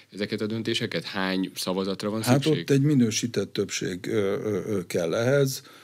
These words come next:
Speaker 2: úgyhogy, ö, ez, ö, ez fontos, hogy meglegyen.
Speaker 1: És tulajdonképpen, amit mond, a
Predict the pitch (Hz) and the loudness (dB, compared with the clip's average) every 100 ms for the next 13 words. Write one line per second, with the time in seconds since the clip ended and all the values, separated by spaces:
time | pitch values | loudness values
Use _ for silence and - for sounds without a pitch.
0 | - _ - 107 - 110 110 113 110 107 | -20 _ -4 -4 4 4 6 6 4 4
1 | 107 110 107 71 104 95 95 104 104 101 | 2 0 -2 -4 -2 -2 -2 -2 -2 -2
2 | 104 101 - - - 71 - - - - | -4 -6 -8 -10 -8 -8 -8 -8 -8 -8
3 | - - 53 58 - - _ _ _ 107 | -10 -12 -12 -14 -18 -20 _ _ _ -8
4 | - 117 117 123 127 123 101 98 - 107 | 0 2 2 2 0 2 2 0 0 0
5 | 113 101 92 | 0 -2 -4